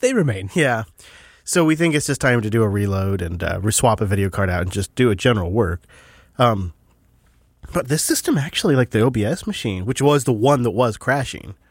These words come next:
Speaker 2: which is not, we're not really having problems with it as long as we restart about once a week.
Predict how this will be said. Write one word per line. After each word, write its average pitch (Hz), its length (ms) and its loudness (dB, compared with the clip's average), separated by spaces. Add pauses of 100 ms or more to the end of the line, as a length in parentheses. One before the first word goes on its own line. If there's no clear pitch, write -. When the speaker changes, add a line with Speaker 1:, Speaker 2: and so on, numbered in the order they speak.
(800)
Speaker 2:
which 139 260 0
is 104 160 -4
not, 151 260 0
we're 131 220 -2
not 175 220 2
really 170 240 2
having 143 280 0
problems 156 460 0
with 117 140 -2
it 123 100 -2
as 139 100 0
long 220 220 2
as 190 120 0
we 175 160 2
restart 131 720 0 (380)
about 117 300 2
once 107 280 -2
a 98 60 -4
week. 90 340 -12